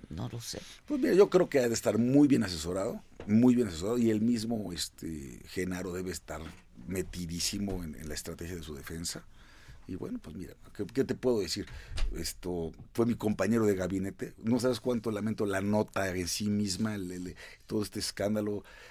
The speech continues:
Speaker 2: De ser cierto, me, me parecería un, una cosa tremenda.
Speaker 1: Tremenda.
Speaker 2: Tremenda, sí, tremenda, una cosa inverosímil. O sea,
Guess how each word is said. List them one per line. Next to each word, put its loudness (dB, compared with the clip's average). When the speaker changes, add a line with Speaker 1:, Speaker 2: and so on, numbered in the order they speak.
Speaker 2:
De 2
ser 6
cierto, 2
me, -6
me -6
parecería -4
un, -4
una -6
cosa -6
tremenda. 0
Speaker 1:
Tremenda. 0
Speaker 2:
Tremenda, 8
sí, 0
tremenda, 4
una 2
cosa -2
inverosímil. -6
O -4
sea, -2